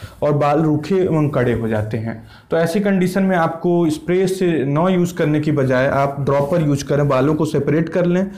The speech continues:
और बालों की जड़ों पे, मतलब कि चमड़ी पे आप minoxidil,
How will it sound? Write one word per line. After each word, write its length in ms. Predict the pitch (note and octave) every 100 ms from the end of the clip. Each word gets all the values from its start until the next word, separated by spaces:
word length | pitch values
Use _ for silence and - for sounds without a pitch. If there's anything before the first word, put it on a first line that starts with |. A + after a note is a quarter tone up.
| - - -
और 100 | C#3+
बालों 300 | D3+ F3+ G3+
की 120 | F#3+
जड़ों 280 | F#3+ G3 D3
पे, 140 | C3+
मतलब 300 | C3+ C3+ F3+
कि 100 | G#3+
चमड़ी 360 | G#3 G#3 G#3 A3+
पे 200 | G3 F3
आप 180 | D3+
minoxidil, 600 | D3+ D3+ D3+ E3+ D#3 E3